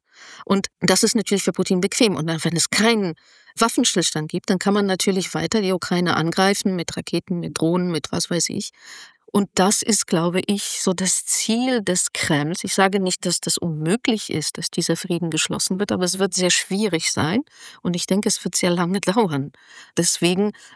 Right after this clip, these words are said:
was in Polen diskutiert wird, ist halt die Frage, inwiefern man überhaupt diesen Frieden zustande bringt. Und die zweite Frage ist, was für Sicherheitsgarantien müsste die Ukraine erhalten,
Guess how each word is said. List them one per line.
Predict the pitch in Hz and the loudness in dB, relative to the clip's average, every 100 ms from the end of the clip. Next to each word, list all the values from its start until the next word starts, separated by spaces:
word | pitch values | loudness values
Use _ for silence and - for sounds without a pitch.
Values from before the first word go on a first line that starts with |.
| - | 0
was | 180 160 | 2 2
in | 180 | 0
Polen | - 202 208 185 | 2 0 2 2
diskutiert | 185 - 180 - - | 0 0 -4 -2 0
wird, | 208 | 0
ist | 190 190 | 0 0
halt | 180 - | -2 -4
die | |
Frage, | - - 139 - 208 214 226 - | -10 -6 -6 -4 0 0 -2 -4
inwiefern | - 190 196 190 - - 151 196 220 | -4 -2 0 -2 -2 -4 -2 0 2
man | 196 | 2
überhaupt | - 175 160 - 156 196 - - - - | 0 0 0 0 0 0 -4 -8 -8 -2
diesen | 190 190 202 | 0 2 0
Frieden | - - 156 180 208 - - - | -4 -6 -4 -2 -4 -4 -16 -10
zustande | - 214 - 247 403 339 180 | -2 0 2 2 2 2 0
bringt. | 175 151 147 - | -2 -2 -4 -6
Und | 165 | -4
die | 196 | -2
zweite | - 175 190 208 | -2 0 2 0
Frage | - 160 185 | 0 -2 -2
ist, | - | 0
was | 185 240 - | 2 2 2
für | 247 | 0
Sicherheitsgarantien | 202 214 - 220 180 170 - 165 156 156 - - 170 277 - _ _ _ - | 0 0 2 2 2 0 -2 -4 -4 -4 -4 -2 0 -2 -4 _ _ _ -6
müsste | 196 202 - 196 | -2 0 0 0
die | 185 | 0
Ukraine | 160 190 175 175 | -2 0 0 2
erhalten, | - 160 139 151 - 285 | 0 0 -2 -2 -2 -2